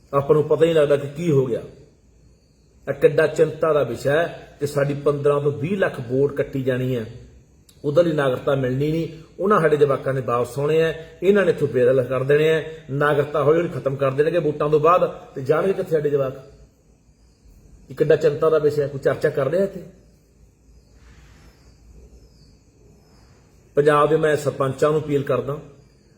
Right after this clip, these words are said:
ਪੰਜਾਬ ਦੇ ਜਿੰਨੇ ਕੌਂਸਲਰ ਨੇ, ਪ੍ਰਧਾਨ ਨੇ, ਸ਼ਹਿਰਾਂ ਨੂੰ ਅਪੀਲ ਕਰਦਾ ਕਿ ਬਾਈ ਨਵੀਆਂ ਵੋਟਾਂ ਬਣ ਰਹੀਆਂ ਨੇ, ਗੌਰ ਕਰੋ।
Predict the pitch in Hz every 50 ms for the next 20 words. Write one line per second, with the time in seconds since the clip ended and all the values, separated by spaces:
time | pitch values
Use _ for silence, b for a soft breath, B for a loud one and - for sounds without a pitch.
0 | _ _ 127 131 131 131 131 131 131 131 127 127 127 131 123 123 127 127 123 -
1 | 135 143 135 135 143 143 139 135 131 - 143 139 143 151 139 123 113 110 113 120
2 | 123 123 - 127 127 135 139 139 139 151 160 143 139 135 127 - 127 113 110 120
3 | 135 127 135 135 135 143 143 135 131 131 131 135 127 123 120 - - 123 120 113
4 | 107 98 98 104 113 120 123 120 127 123 127 120 120 113 - - 101 - -